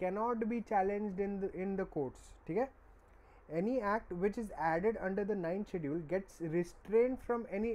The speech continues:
encroachment from judiciary even if it infringes the fundamental rights of individual। आगे बताऊंगा कि जुडिशरी ने बोला, "पहली फुर्सत में निकलो, ऐसा नहीं होगा।" मैं बताता हूँ आपको आगे जाके। It was added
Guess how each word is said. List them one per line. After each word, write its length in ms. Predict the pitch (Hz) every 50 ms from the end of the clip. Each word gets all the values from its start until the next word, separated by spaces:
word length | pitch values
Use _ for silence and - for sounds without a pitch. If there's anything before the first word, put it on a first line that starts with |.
| 202 208
encroachment 800 | 208 202 190 - - 202 202 202 190 - - 202 208 214 208 - -
from 240 | - 208 214 214 214 175 - - - - - - - - - - - - - - 139
judiciary 600 | 143 175 190 202 220 220 - 240 233 240 233 220 -
even 340 | 190 208 208 214 262 269 254 190 196 240
if 160 | 226 - - 220
it 120 | 226 214 - 196
infringes 560 | 190 180 - - 196 202 190 180 220 214 196 180 220
the 80 | 233 226 -
fundamental 580 | - 165 160 156 160 160 165 170 175 170 190 185 151 143
rights 340 | 139 139 165 180 - - - 135 143
of 220 | 160 190 214 - - 156
individual। 1000 | 143 139 139 139 135 131 135 131 123 113 127 135 147 151 151 147 143 135 123 113 110 - - - - - - - - - - - - - - - - -
आगे 240 | 131 135 143 156
बताऊंगा 720 | 156 143 143 131 - 135 135 143 143 147 143 147 151 170 202 240 254 240 - -
कि 60 | 151
जुडिशरी 540 | 143 135 139 135 139 139 - - 147 143 147
ने 120 | 151 151
बोला, 340 | 139 135 131 135 147 175 214
"पहली 340 | 226 - 160 151 147 156 160
फुर्सत 400 | 160 - 151 143 139 - 170 156 160
में 100 | 170 165
निकलो, 440 | 160 151 143 - 160 165 156 143 135
ऐसा 220 | 135 131 - 143
नहीं 180 | 139 143 151 151
होगा।" 300 | 143 131 120 110 107 - - 117
मैं 100 | 120 117
बताता 340 | 123 120 135 127 127 135
हूँ 80 | 131 123
आपको 200 | 110 - - 117
आगे 180 | 104 107 104 104
जाके। 340 | - - - - 107 - - - - - - - - - - - - - 180 196
It 60 | 202
was 140 | 247 247 226
added 380 | 214 185 175 185 202 233 226